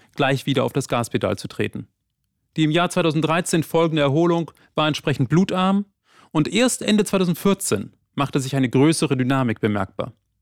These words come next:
Interessanterweise war genau das der Zeitpunkt, als Mario Draghi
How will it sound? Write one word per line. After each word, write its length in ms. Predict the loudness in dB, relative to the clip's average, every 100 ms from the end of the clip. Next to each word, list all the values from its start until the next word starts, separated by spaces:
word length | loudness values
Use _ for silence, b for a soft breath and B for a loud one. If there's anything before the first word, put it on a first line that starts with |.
| _ _ _ _ _ _ _ _ -4
Interessanterweise 1080 | 0 2 2 0 0 0 0 0 0 0 -6 _ _ _ -6
war 140 | -2
genau 240 | 0 0 0
das 320 | 0 -2 -2
der 140 | -4
Zeitpunkt, 760 | -2 -2 -2 -2 -2 -2 -4 -8
als 180 | -6
Mario 360 | -2 -2 0 0
Draghi 580 | 0 0 0 -2 -4